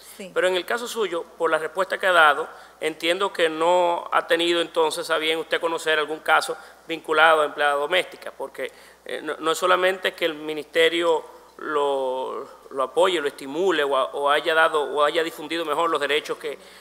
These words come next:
Speaker 2: las trabajadoras, eh, son acreedoras en virtud del, del nuevo tratado, que ya no es tan nuevo, tiene cinco años, seis.
Speaker 1: Sí, sí.
Speaker 2: Seis años.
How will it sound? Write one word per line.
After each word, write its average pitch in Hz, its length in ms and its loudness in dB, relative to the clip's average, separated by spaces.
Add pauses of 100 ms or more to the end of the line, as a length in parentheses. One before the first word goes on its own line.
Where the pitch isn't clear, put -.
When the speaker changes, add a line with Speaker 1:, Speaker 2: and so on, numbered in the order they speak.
(100)
Speaker 2:
las 143 180 0
trabajadoras, 151 760 2 (300)
eh, 131 360 -6 (320)
son 160 260 0
acreedoras 160 500 4
en 147 120 -4
virtud 151 400 -8 (140)
del, 139 320 -6
del 135 160 -6
nuevo 147 240 -2
tratado, 143 500 6 (220)
que 135 100 -10
ya 147 100 -2
no 170 80 0
es 165 60 -6
tan 156 160 -2
nuevo, 208 220 0
tiene 143 160 -10
cinco 151 400 -4
años, 165 320 -2
seis. - 220 -8
Speaker 1:
Sí, 202 280 -8 (300)
sí. 185 120 -18
Speaker 2:
Seis 165 360 -2
años. 147 440 -2